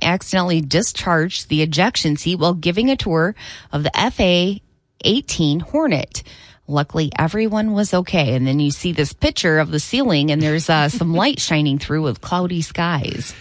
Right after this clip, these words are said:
Speaker 2: Yeah, it just looks like the ejection seat just pierced through the top of the building.
Speaker 1: <laughs>
Speaker 2: Now, did they imply that somebody was sitting in the, in the seat when it happened?
Speaker 1: Uh, I don't know. We'll have to keep reading.
Speaker 2: <laughs> Um,
Speaker 1: So,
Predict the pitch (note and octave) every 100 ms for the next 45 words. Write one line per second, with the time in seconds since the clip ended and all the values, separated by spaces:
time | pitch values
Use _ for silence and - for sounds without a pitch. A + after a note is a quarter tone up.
0 | - C#3+ C3+ A2+ A2+ G2 B2 - B2 C3
1 | A#2 A#2 A#2 G#2 F#2+ A2+ - A2+ G2+ G2
2 | - G#2+ G2 F#2 - - _ - C3 B2+
3 | - - C3+ C#3 B2 A#2+ A#2 A2 G#2+ B3+
4 | D#4 D4 - - G#4+ F#3 G3 F#3 G#3+ D4
5 | G3+ E3 F3 F#3 - - D#3 D#3 D#3 A#2+
6 | - D3+ C#3 A#2+ A#2 B2+ D#3 D#3 - D3
7 | E3 D3+ D#3+ F#3 - C3+ - G#2 A#2 D#3+
8 | G#3+ A3+ _ _ _ _ _ _ - G#3
9 | - G3+ G#3 B3+ F4 C#5 G#3 F3+ G3+ G#3+
10 | A3+ C4+ C#4 G4 A4+ - C#3+ - - -
11 | - - - - D#3 C#3+ C#3+ C3+ D3+ D3
12 | A#2+ - B3 -